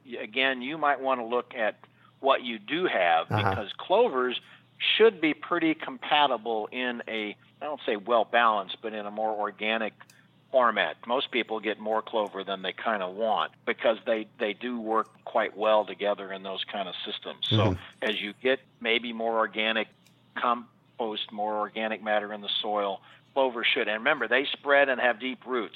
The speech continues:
Speaker 1: So
Speaker 2: Oh, nice.
Speaker 1: they, uh,
Speaker 2: Yeah.
Speaker 1: th-, they should get there once you get 'em. They should spread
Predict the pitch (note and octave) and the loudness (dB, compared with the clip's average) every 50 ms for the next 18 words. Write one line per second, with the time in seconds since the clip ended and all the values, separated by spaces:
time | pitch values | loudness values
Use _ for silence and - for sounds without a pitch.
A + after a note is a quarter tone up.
0 | - - - A2 G2+ G2 - - F#2 G2+ G#2 A2 A#2+ B2 B2 A#2 A#2 A#2+ B2 A2+ | -10 -4 -2 0 0 0 0 0 2 4 6 6 6 6 6 4 4 4 4 4
1 | G#2+ A2 A2+ G#2+ G#2 G2+ G2+ G2+ G2 G2 G#2+ A2+ - F2+ - - _ _ _ _ | 2 2 2 2 2 0 0 0 0 0 0 0 0 -2 -4 -6 _ _ _ _
2 | _ _ C3+ C#3+ D3+ D3 - - - F#3 F3+ D3 B2 A2+ C#3 D3 C#3+ - A#2 A2+ | _ _ 0 0 2 2 0 0 2 2 0 0 2 2 2 2 2 0 0 0
3 | G#2+ G#2+ G#2+ A2+ A#2+ B2 A#2 - - A2+ G2+ A#2 A#2+ A2+ G2+ F#2 F#2 G2+ G#2+ G#2+ | 0 0 0 -4 -6 -6 -6 -8 -10 -6 0 0 2 2 0 -2 -4 -6 -4 -4
4 | - - A#2 G#2 - - - - A2+ A2 G#2+ G#2 G2+ - - | -4 -6 -6 -6 -8 -8 -8 -6 -2 2 2 2 2 0 -4